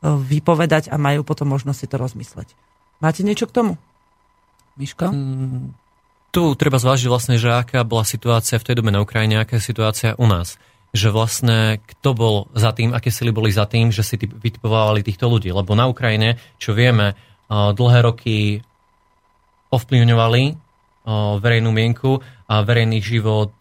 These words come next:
Speaker 2: a, neziskovky a rôzne organizácie platené zo západu. Tam tá vláda a veľa, a, takých rôznych skupín bolo orientovaných práve proamericky.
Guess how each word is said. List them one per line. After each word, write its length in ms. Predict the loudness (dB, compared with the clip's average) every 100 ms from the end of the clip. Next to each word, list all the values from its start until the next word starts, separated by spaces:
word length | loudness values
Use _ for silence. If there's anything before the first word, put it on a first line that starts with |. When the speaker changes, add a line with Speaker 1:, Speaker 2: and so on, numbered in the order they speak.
| _ _
Speaker 2:
a, 800 | -6 -4 -2 -2 -2 -2 -2 -6 -10 _ _ _ _ _ _ _ _
neziskovky 600 | 2 2 -2 -2 -4 -2
a 80 | -2
rôzne 200 | 0 0
organizácie 560 | 0 0 0 -2 -6
platené 340 | -4 -4 -2 -4
zo 100 | -2
západu. 400 | -2 0 -4 -8 _ _ _ _ _ _ _ _ _
Tam 220 | -2 0
tá 120 | 0
vláda 580 | 2 2 2 0 -2 -4 _ _ _ _ _
a 80 | 0
veľa, 340 | 2 4 4
a, 100 | 0 -6 _ -6 -4 -2
takých 280 | -2 -4 -2
rôznych 260 | -2 -2 -4
skupín 420 | -4 -2 2 2
bolo 240 | 2 -2 0
orientovaných 640 | 0 0 0 -2 -2 -4
práve 440 | 0 2 2 0 -8 _ _
proamericky. 720 | -2 0 2 0 -4 -6 -8